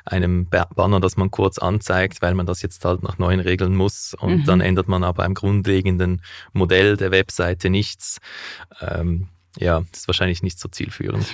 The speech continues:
Speaker 2: Ja, und es wird dann auch eben eine Auswahl suggeriert. Man ist auf der Website, und, wo man dann eigentlich ablehnen könnte. Ja, man sollte, man sollte es ablehnen können, diese Cookies zu installieren, diese Tracker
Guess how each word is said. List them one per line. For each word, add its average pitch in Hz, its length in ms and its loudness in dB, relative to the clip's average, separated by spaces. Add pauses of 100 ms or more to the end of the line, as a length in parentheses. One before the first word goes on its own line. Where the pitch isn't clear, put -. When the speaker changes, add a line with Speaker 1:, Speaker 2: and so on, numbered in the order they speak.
(160)
Speaker 2:
Ja, 202 140 2
und 208 80 6
es 196 100 0
wird 196 140 2
dann 185 100 6
auch 170 140 2
eben 180 240 2
eine 160 360 4 (100)
Auswahl 190 500 4
suggeriert. 180 720 2
Man 180 100 6
ist 180 160 2
auf 170 120 2
der 156 100 4
Website, 170 520 0
und, 170 260 0
wo 180 180 0
man 165 160 6
dann 156 460 0
eigentlich 180 640 2 (100)
ablehnen 214 500 6
könnte. 220 380 2
Ja, 180 160 4
man 170 140 4
sollte, - 380 -4
man 170 120 4
sollte 170 260 -2
es 160 100 -4
ablehnen 180 420 4
können, 175 340 2 (380)
diese 160 240 2
Cookies 170 340 0
zu 160 80 2
installieren, 165 560 2
diese 160 240 -2
Tracker - 460 -2